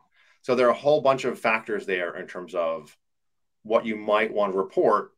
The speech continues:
and then actually hopefully get a change. But that, of course, depends on your project, right? Different projects have different guidelines, um, especially when it comes to consulting and to add-ons and so on.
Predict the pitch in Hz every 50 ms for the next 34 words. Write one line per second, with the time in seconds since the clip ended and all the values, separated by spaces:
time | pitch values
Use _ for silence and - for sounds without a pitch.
0 | _ _ - - 101 98 98 98 95 95 - - 98 - 104 - - 90 87 87
1 | 80 76 - _ _ _ _ _ - 101 87 78 - - 120 101 82 67 - -
2 | - - - _ _ _ _ _ _ _ _ _ - 120 - - 123 127 160 185
3 | - 151 131 123 - - 117 - - 123 123 131 127 117 104 101 101 95 95 98
4 | 98 98 95 95 95 - _ _ _ _ _ _ _ - 110 104 95 95 92 90
5 | 87 87 - - - _ _ _ _ _ _ _ - 156 160 - - - - -
6 | _ _ _ _ _ _ _ - 95 104 113 113 - _ - 123 117 - 147 -
7 | 151 147 143 139 135 - - 113 - - 110 - 123 110 98 - 117 120 113 -
8 | 65 - - - - - _ _ _ _ _ _ _ _ _ _ _ _ - 95
9 | 98 98 - - 165 160 - - 196 175 160 147 139 - 139 139 143 139 139 -
10 | 139 - 131 123 - - 123 120 123 - 143 135 135 143 151 147 - _ _ _
11 | _ _ _ _ _ _ - 110 107 104 101 101 101 98 - - 110 - 90 104
12 | 117 117 113 101 92 90 82 - 90 - - 80 67 60 - -